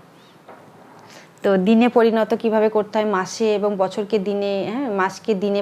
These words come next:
পরিণত কিভাবে করবে, একটি ভিডিওর মাধ্যমে আমি সমস্ত কিছু বুঝিয়ে দিচ্ছি। তো তোমরা ভিডিওটি স্কিপ না করে প্রথম থেকে শেষ পর্যন্ত মনোযোগ সহকারে দেখবে। আর যারা চ্যানেলটিতে প্রথম হয়েছে অতি অবশ্যই সাবস্ক্রাইব করে রেখো এবং পাশে থাকা বেল আইকনটি সেই সঙ্গে প্রেস করে দিও, নাহলে পরবর্তী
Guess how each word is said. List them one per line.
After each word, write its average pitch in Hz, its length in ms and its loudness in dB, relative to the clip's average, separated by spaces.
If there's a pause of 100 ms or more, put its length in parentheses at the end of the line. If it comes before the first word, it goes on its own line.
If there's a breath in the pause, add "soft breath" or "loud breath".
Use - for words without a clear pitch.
পরিণত 196 280 -2 (100)
কিভাবে 196 280 -4 (120)
করবে, 185 240 -4 (340)
একটি - 260 -12
ভিডিওর 202 320 -2
মাধ্যমে 196 320 -8
আমি 240 160 -8
সমস্ত 175 220 -8 (100)
কিছু 196 220 -10
বুঝিয়ে 196 300 -4
দিচ্ছি। 196 260 -10 (200)
তো - 60 -10 (100)
তোমরা 190 260 -2
ভিডিওটি 196 380 -4
স্কিপ 214 280 -10
না 208 100 -6
করে 220 120 0 (100)
প্রথম 196 200 -4 (100)
থেকে 190 160 -6 (120)
শেষ 190 140 -6
পর্যন্ত 202 240 -8
মনোযোগ 190 340 -4
সহকারে 208 380 -2
দেখবে। 214 240 -4 (420 loud breath)
আর 165 120 -2
যারা 175 220 2
চ্যানেলটিতে 190 420 -4
প্রথম 208 260 -6
হয়েছে 220 280 -6
অতি 220 180 -6
অবশ্যই 190 340 -6
সাবস্ক্রাইব 208 400 -10
করে 214 200 -4
রেখো 208 200 -6 (400 loud breath)
এবং 190 100 -4 (100)
পাশে 175 260 -2
থাকা 190 180 -6 (440 loud breath)
বেল 190 160 -2
আইকনটি 202 380 -2
সেই 208 180 -4
সঙ্গে 208 240 -6
প্রেস 202 220 -6
করে 208 200 -2
দিও, 220 140 -2 (240)
নাহলে 190 300 -4
পরবর্তী 214 320 -2